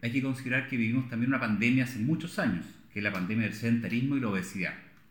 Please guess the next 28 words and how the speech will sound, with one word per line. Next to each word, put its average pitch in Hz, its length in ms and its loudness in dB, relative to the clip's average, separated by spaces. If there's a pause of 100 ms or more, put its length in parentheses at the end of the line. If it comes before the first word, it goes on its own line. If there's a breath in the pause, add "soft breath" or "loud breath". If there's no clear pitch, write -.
(100)
Y 95 100 -4
también, 160 440 4
paralelamente 156 840 4
a 120 120 2
esto, 117 240 -4
se - 100 -12
están 117 240 -4
haciendo 120 240 -2
una 117 140 2
serie 139 240 -4
de 151 60 -4
recomendaciones 131 680 0
para 120 320 0
que 120 320 -4 (400 loud breath)
la 92 100 -2
gente 143 320 4
en 151 60 -4
sus 117 140 -2
casas 139 600 2 (160)
no 110 220 6
olvide 135 560 4
que 120 100 -2
esta 123 200 -6
cuarentena 127 840 0 (480 loud breath)
no 98 180 4
es 131 100 4
sinónimo 160 520 2
de 151 440 -4